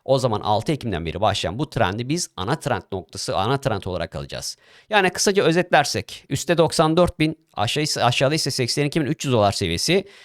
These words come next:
önümüzdeki günlerde Bitcoin'de yönün hangi tarafa doğru evrileceğine yönelik önemli noktalar. Şimdi indikatör bazında baktığımız zaman ise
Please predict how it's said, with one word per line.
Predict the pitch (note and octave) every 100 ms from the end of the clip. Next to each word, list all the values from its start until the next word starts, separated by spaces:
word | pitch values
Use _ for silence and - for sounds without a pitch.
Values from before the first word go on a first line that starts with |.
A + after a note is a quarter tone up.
| _
önümüzdeki | C#3 C#3+ C3+ D3 D3+
günlerde | B2+ G#2 D3 F3
Bitcoin'de | D3 - A2 F#2+ A#2+ F#3+ - - _
yönün | G#2 B2+ F3
hangi | D#3 - E3+ B3
tarafa | - D#3 C#3+ C3
doğru | A#2
evrileceğine | - C#3+ C#3 C3 C3 C#3+
yönelik | G2+ A#2 G3+ -
önemli | C3+ C3+ A#2
noktalar. | F#2 - D2 - -
Şimdi | A#3+
indikatör | G#3 A#3+ A3+ A3 A#3
bazında | G3 E3+ G3
baktığımız | E3 C#3 - E3 D3
zaman | B2+ F2+
ise | - D2+